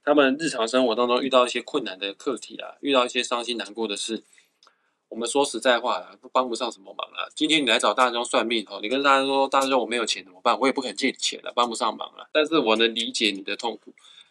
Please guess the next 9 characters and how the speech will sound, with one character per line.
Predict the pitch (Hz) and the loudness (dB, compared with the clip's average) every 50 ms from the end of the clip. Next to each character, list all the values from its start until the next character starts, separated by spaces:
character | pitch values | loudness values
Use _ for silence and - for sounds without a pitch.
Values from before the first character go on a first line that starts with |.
| _ _ - | _ _ -2
有 | - 135 131 127 | 2 4 4 4
些 | 110 - - - 165 165 175 175 | 2 -2 -2 2 6 6 6 6
问 | 147 190 190 165 139 | 6 4 4 4 4
题， | - - 120 117 113 | 2 -2 -4 -6 -4
只 | 113 - 117 117 | -4 -2 -2 2
要 | 131 151 156 147 131 - - _ _ _ _ _ _ _ _ _ _ _ _ _ _ - - | 6 6 8 8 6 4 0 _ _ _ _ _ _ _ _ _ _ _ _ _ _ -10 -2
倾 | - - - 180 175 180 | 0 2 2 2 2 2
听 | - - 170 175 180 | 4 4 4 2 2
者 | 170 - 117 101 101 - | 2 2 2 2 2 -2